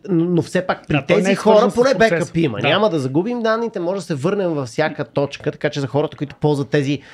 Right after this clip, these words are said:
Speaker 1: облачните електронни таблици, до голяма степен това не е,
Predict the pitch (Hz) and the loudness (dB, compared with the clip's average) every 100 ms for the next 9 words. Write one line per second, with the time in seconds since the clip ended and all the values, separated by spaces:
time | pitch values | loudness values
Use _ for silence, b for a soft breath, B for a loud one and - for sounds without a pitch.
0 | B B 156 160 151 156 156 135 135 135 | B B 4 4 6 2 2 -4 0 0
1 | 123 - 139 135 123 113 120 113 101 - | -2 0 0 0 -2 0 0 0 -6 -6
2 | 120 277 B B B B - 214 240 214 | -8 -8 B B B B -2 2 4 2
3 | - 175 220 214 190 185 175 165 160 151 | 0 0 0 0 0 2 6 6 6 4
4 | 147 | 2